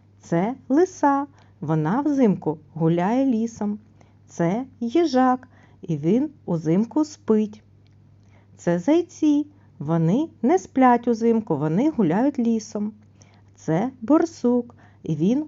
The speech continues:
узимку спить, йому потрібно спати. Це білка, і вона взимку не спить. Молодці!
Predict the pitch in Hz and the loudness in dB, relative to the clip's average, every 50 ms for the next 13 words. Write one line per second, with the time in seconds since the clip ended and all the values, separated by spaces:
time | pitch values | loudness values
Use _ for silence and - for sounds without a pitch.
0 | - - 196 180 165 170 208 254 277 - 320 320 - - - 247 247 247 247 - | -6 -4 -4 -2 0 0 0 0 0 -2 -2 -4 -4 -6 -4 -2 -2 -2 -4 -8
1 | _ _ _ - 165 156 160 175 185 - 262 269 285 302 302 320 349 349 - - | _ _ _ -4 -4 -2 -2 -2 -2 -4 -4 -2 -2 -2 0 -2 -2 -4 -4 -2
2 | - 339 339 339 339 - 302 285 - - _ _ - - _ - - _ _ - | 0 0 0 0 -2 -4 -8 -8 -8 -10 _ _ -20 -20 _ -20 -20 _ _ -6
3 | - 277 285 311 339 349 339 - 208 196 196 196 196 214 262 269 277 277 269 262 | -2 0 2 2 0 -2 -6 -10 -8 -6 -4 -4 2 4 4 6 6 4 4 2
4 | 262 - 247 240 240 240 - - - - - _ - - - 170 151 165 160 156 | 0 -2 -4 -4 -6 -10 -20 -20 -20 -20 -20 _ -12 -6 -4 -2 0 0 -2 0
5 | 160 185 240 294 285 - - 262 220 185 185 190 - 165 185 - - - - _ | 0 0 0 -2 -2 0 0 2 2 2 0 -2 -8 -10 -10 -12 -20 -20 -20 _
6 | _ _ _ - 170 185 240 320 330 - - - - 254 247 240 233 - - - | _ _ _ -4 0 2 2 2 0 -2 -6 -2 0 0 0 0 -6 -12 -20 -20
7 | - - _ _ - _ _ _ _ _ _ _ _ _ _ _ _ - _ - | -20 -20 _ _ -20 _ _ _ _ _ _ _ _ _ _ _ _ -20 _ -20
8 | _ _ - 190 254 330 370 370 370 370 370 - - - 202 175 147 143 | _ _ -2 2 4 6 8 6 6 4 2 -8 -8 -4 -4 -2 -2 -4